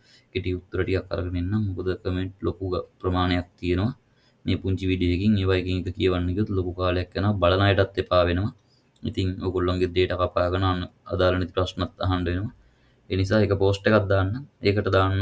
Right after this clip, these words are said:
අලුත් ප්‍රශ්න ටික. ඒකට උත්තර ටිකක් දෙන්නම් දන්න විදිහට. එහෙනම් ඉස්සරහට එකතු වෙලා ලස්සන ගමනක් යන් අපි. අ, කොරියාව සම්බන්ධව, කොරියාවට එන එක සම්බන්ධව ප්‍රශ්න මොන හරි තියෙනවා නම් දාන්න.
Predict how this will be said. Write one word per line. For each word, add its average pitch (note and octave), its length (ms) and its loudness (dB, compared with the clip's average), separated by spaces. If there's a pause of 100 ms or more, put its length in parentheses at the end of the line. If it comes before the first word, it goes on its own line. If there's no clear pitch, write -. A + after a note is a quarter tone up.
(140)
අලුත් F#2 280 -2
ප්‍රශ්න F2 360 -8
ටික. F#2 160 -4 (520)
ඒකට F#2 240 0
උත්තර F2+ 300 -4
ටිකක් F2 320 0
දෙන්නම් F#2 300 0
දන්න F2+ 240 0
විදිහට. F2+ 300 -4 (640)
එහෙනම් A2+ 240 6 (680)
ඉස්සරහට G#2 380 6 (160)
එකතු G2 260 -2
වෙලා G#2+ 220 2 (120)
ලස්සන G2+ 380 -2
ගමනක් F#2+ 400 0
යන් G2 220 2
අපි. C3 180 0 (480)
අ, - 60 -12 (240)
කොරියාව G#2 400 2
සම්බන්ධව, G2 520 0
කොරියාවට F#2+ 400 2
එන F#2+ 80 2
එක F#2 120 0
සම්බන්ධව F#2 480 -2 (380)
ප්‍රශ්න - 280 -6
මොන F#2+ 220 -2
හරි F2+ 180 -2
තියෙනවා F2+ 300 -6
නම් F#2 160 -2
දාන්න. E2+ 280 -4